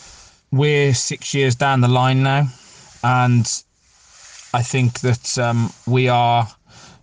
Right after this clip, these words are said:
probably in the best place we've been so far, um, to help people as much as we possibly can. My, my go-to was to start helping people as much as I could from, from the beginning, really.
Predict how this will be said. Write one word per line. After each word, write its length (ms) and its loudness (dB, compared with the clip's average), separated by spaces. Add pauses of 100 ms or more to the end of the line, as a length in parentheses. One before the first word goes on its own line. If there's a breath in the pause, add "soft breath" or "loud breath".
probably 320 0
in 80 2
the 80 2
best 300 -2
place 280 0
we've 200 -2
been 400 2
so 680 -6
far, 480 -2 (580 loud breath)
um, 360 2
to 100 -4
help 300 -2
people 300 0
as 60 0
much 220 2
as 80 2
we 80 4
possibly 380 -2
can. 340 0 (340 loud breath)
My, 640 2
my 460 2 (100)
go-to 580 0
was 200 -2
to 160 -8
start 400 -2
helping 440 0
people 520 0 (240)
as 100 2
much 260 4
as 120 2
I 120 2
could 320 2 (640 loud breath)
from, 380 0
from 200 2
the 60 4
beginning, 500 2
really. 400 2